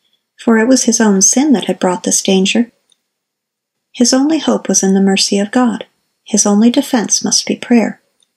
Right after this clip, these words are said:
Yet he leaves nothing undone on his own part to atone for the wrong to his brother,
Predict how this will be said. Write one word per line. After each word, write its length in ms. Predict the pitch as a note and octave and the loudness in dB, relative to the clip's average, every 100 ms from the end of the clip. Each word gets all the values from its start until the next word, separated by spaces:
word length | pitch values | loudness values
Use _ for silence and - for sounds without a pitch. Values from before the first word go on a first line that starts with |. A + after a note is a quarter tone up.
| _ _ _ _ _ _ _ _ - | _ _ _ _ _ _ _ _ 0
Yet 180 | A#3 - | 2 4
he 100 | B3 | 4
leaves 340 | C#4 E4+ - | 4 4 2
nothing 380 | C4 B3 G3+ F#3+ | 2 2 0 2
undone 400 | F#3+ G3 A#3 F#3+ | 2 2 2 2
on 120 | F#3+ | 0
his 160 | G3+ G#3 | 0 4
own 220 | G#3+ C#4 | 4 4
part 300 | - F#3+ - | 0 -4 -4
to 140 | - | -4
atone 400 | G#3 - A#3 B3 | -4 0 4 4
for 120 | B3+ D4 | 2 0
the 140 | C#4+ | 2
wrong 260 | A#3 G3 G3+ | 2 2 0
to 120 | G#3 | -2
his 180 | G#3 A#3 | -2 -2
brother, 380 | C4 B3 - | 0 -2 -4